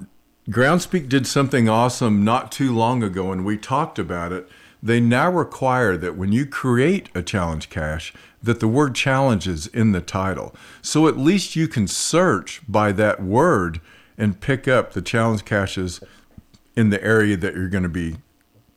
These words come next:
caching in that day. So that was a great start. So now I can search for 'em that way.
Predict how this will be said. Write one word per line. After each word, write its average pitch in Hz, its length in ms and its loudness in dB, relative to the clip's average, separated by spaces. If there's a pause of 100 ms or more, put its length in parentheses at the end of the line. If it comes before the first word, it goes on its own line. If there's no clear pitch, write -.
(100)
caching 104 400 -2
in 78 140 -4
that 65 180 -10
day. - 220 -14 (1800)
So - 160 -2
that 165 200 2
was 190 120 2
a 160 60 4
great 147 280 2
start. 143 360 2
So - 120 -6
now 117 200 2
I 156 100 2
can 98 180 -2
search 123 460 0
for 127 280 0
'em 92 200 0
that 123 340 2
way. 78 480 -4